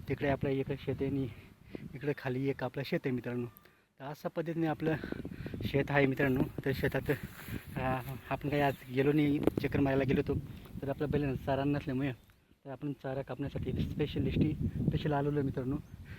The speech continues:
तर आपण डोंगरावरती आलो आहे, त्या डोंगरावरती भरपूर चारा आहे मित्रांनो. तुम्ही पाहू शकता पूर्ण डोंगर भरलेला आहे चारानं, पूर्ण चारा, चारा आहे मित्रांनो. तर आपण बकऱ्यांसाठी चारा आणि आपल्या बैलांसाठी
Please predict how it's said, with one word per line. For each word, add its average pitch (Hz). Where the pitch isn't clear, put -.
तर 139
आपण 139
डोंगरावरती 139
आलो 135
आहे, 143
त्या -
डोंगरावरती 135
भरपूर 127
चारा 135
आहे 139
मित्रांनो. 135
तुम्ही -
पाहू 147
शकता -
पूर्ण 143
डोंगर 143
भरलेला 127
आहे 135
चारानं, 127
पूर्ण 143
चारा, 143
चारा 139
आहे 135
मित्रांनो. 131
तर 135
आपण 131
बकऱ्यांसाठी -
चारा 139
आणि 143
आपल्या 139
बैलांसाठी 135